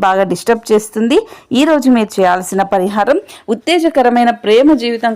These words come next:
కోసం పేద ప్రజలకు నలుపు రంగు దుస్తులు పంపిణీ చేయండి. ఈరోజు ఆరోగ్యం, సంపద, ఉద్యోగం అద్భుతంగా ఉన్నాయి.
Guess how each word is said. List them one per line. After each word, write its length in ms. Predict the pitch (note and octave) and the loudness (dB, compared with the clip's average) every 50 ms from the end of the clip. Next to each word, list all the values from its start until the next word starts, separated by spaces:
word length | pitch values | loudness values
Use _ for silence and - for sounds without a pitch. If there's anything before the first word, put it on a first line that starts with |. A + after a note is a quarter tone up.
| - A3 | -2 -2
కోసం 260 | G3+ F#3+ - B3 B3 C#4 C#4 - | -2 -2 -2 -2 -2 -2 0 0
పేద 180 | G#3 G#3 G#3+ G#3 - - | 0 2 2 0 0 -2
ప్రజలకు 440 | G#3+ G3 F#3+ G#3+ G#3+ G#3+ G#3 - B3+ A#3 G#3+ F3+ | -4 -4 -4 -2 -2 -2 -4 -4 -6 -4 -2 -2
నలుపు 240 | F#3+ A3 A3 - B3+ B3 | -2 -2 -2 0 0 0
రంగు 180 | B3 B3 A#3+ F#3+ F#3+ | 0 0 -2 -2 -4
దుస్తులు 340 | F#3 - - - G#3 G#3+ - G3 | -6 -6 -6 -6 -6 -4 -2 -2
పంపిణీ 320 | F3+ E3+ - G#3 A3 A#3+ A3+ - | -4 -4 -4 -6 -6 -6 -4 -2
చేయండి. 340 | B3 A3+ A3+ A#3+ C4 E4 A4+ - - - - - _ - G#3 | -2 0 0 0 -2 -4 -6 -8 -12 -18 -20 -10 _ -2 0
ఈరోజు 280 | A3 A#3 B3+ A#3+ B3+ G#3+ F3 G3 G3+ | 2 0 2 2 0 0 0 0 0
ఆరోగ్యం, 420 | A3 A#3+ A#3+ A#3+ A3 A#3+ B3+ C#4 C4+ - - | 0 0 0 0 0 0 0 0 0 0 0
సంపద, 260 | F#3 F#3 G3+ - A3+ G3+ A3 A#3 A3+ G3 E3+ | -2 -2 0 -2 -2 0 0 0 0 0 -2
ఉద్యోగం 420 | E3 F3 G#3+ A#3 A#3 A#3+ A#3+ A3+ G3+ | -6 -4 -2 0 0 0 0 -2 -2
అద్భుతంగా 500 | F#3 F3+ F#3 G3 - - G3+ G3+ G3+ G3+ G3 G3 | -2 -4 -8 -8 -4 -2 -2 0 2 2 2 2
ఉన్నాయి. 200 | G3+ A3+ D4 A#4 | 2 0 -2 -4